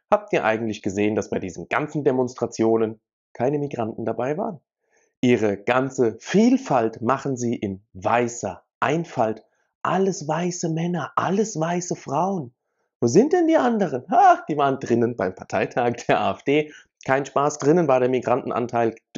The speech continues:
größer wie draußen. Selbst unter der Polizei in Essen war der Migrantenanteil größer. Jetzt gab es hier natürlich körperliche Angriffe.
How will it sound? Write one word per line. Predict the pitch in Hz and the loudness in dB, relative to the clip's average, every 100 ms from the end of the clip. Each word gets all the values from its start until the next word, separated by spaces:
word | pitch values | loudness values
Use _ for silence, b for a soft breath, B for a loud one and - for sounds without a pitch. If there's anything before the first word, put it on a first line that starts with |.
| - | -6
größer | 113 165 180 120 | 2 4 4 0
wie | 107 | 0
draußen. | 104 127 170 156 b b b | 2 2 0 -6 b b b
Selbst | 113 123 - - | 2 2 2 -4
unter | 127 107 | 0 2
der | 98 | 0
Polizei | 104 90 - - 117 127 | -2 -4 -6 -2 0 0
in | 113 - | -4 -6
Essen | 98 - 101 | -6 -6 -6
war | 85 92 | -4 -2
der | 101 | -4
Migrantenanteil | 90 - 92 - 104 87 87 - 92 110 - - | -6 -6 -6 -6 -8 -8 -8 -4 -4 -4 -8 -4
größer. | 117 131 92 87 B B B B | 0 2 0 -6 B B B B
Jetzt | 113 - | -6 2
gab | 135 151 | 2 2
es | - | 0
hier | 143 | 2
natürlich | 127 143 131 - | 2 2 0 0
körperliche | 123 120 113 101 95 - | 2 2 0 -2 -6 -4
Angriffe. | 107 165 208 170 - 151 151 | 0 0 2 0 2 0 0